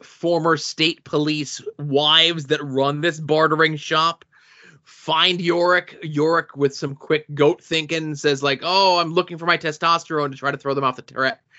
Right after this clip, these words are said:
track that he may be trans, but doesn't matter. They're still going to kill him. Agent three fifty-five comes and wipes all four of them out, gets them out of here, and then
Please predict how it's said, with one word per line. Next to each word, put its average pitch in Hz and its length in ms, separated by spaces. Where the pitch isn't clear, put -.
track 220 460
that 156 220
he 143 480
may 135 180
be 120 160
trans, 175 680
but 151 280
doesn't 156 260
matter. 160 320
They're 147 120
still 151 240
going 147 220
to 139 60
kill 175 300
him. 165 180
Agent 160 320
three 156 140
fifty-five 147 540
comes 147 260
and 127 140
wipes 127 280
all 127 160
four 175 340
of 165 100
them 165 120
out, 143 400
gets 170 220
them 160 160
out 151 220
of 143 60
here, 143 200
and 143 120
then 147 120